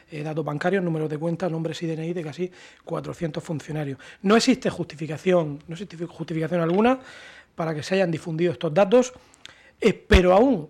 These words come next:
eh, si cabe, nos parece más grave las declaraciones del director general de Planificación Educativa, quien ha mani-, manifestado que no hay ninguna responsabilidad, que no existe responsabilidad. Con estas declaraciones, el señor Ujaldón está justificando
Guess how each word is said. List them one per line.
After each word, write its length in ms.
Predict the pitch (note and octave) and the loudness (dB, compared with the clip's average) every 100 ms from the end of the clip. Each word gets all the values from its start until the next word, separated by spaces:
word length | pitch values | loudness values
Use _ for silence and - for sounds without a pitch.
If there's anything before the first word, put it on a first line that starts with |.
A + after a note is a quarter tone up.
| _ | _
eh, 420 | - F3+ E3 D#3+ D3 | -10 -6 -4 -4 -4
si 200 | - F3 | -4 2
cabe, 260 | G3+ G#3+ | 4 4
nos 140 | D#3+ - | 2 -4
parece 320 | F3 E3+ G#3 | -4 -2 0
más 140 | F#3+ | 4
grave 320 | F3+ G3+ A3+ B3 _ - - - - _ _ - | 8 8 8 2 _ -20 -20 -20 -20 _ _ -4
las 240 | G#3 F#3+ | 2 4
declaraciones 480 | F3+ F3 F3 G3+ A3 | 6 4 4 2 2
del 180 | G3 E3 | 2 2
director 360 | E3 D3+ F#3 - | -2 -2 -6 -4
general 260 | F#3+ G3+ | 0 2
de 80 | F3+ | 0
Planificación 640 | D#3 D3 C#3 D3+ C#3 F#3 | -2 -4 -6 -8 -2 2
Educativa, 580 | F3+ F3 F3+ G#3+ B3 C4 _ - | 2 2 2 2 2 0 _ -10
quien 180 | D#3+ | -6
ha 40 | D#3+ | -2
mani-, 180 | F3 E3 | -2 -2
manifestado 720 | F#3+ E3+ D#3+ D#3 G3+ A#3 A#3 - _ _ - | 0 0 0 -2 0 0 -2 -14 _ _ -10
que 160 | F3 | -6
no 240 | E3+ G3 A#3 | 0 4 4
hay 140 | A#3+ | 4
ninguna 360 | F#3 F3+ G3+ G#3 | 0 -2 0 0
responsabilidad, 760 | F3+ - E3 F3 D#3 E3 D3+ | -2 -6 -6 -4 -2 -4 -6
que 180 | - E3 | -8 -6
no 220 | F3 G#3+ | -4 -2
existe 280 | F#3+ G3 F3 | -2 -6 -6
responsabilidad. 640 | D3+ - D3 D#3+ D3+ C#3+ - _ - - - - _ | -10 -12 -10 -6 -6 -8 -12 _ -20 -20 -20 -20 _
Con 160 | - D#3+ | -10 -10
estas 200 | D#3+ A#3 | -2 2
declaraciones, 600 | A#3 A3+ G#3+ - A3+ A3 | 2 4 4 4 0 0
el 80 | F3 | -6
señor 240 | D3+ F3 | -4 0
Ujaldón 600 | F#3+ - F#3+ F#3+ A3 B3+ _ _ _ _ _ _ | 2 4 6 6 6 2 _ _ _ _ _ _
está 320 | D#3+ - G3+ | -12 -2 0
justificando 800 | - F#3+ G#3 F3 F3+ F#3+ A3 | 0 -4 -2 2 2 2 0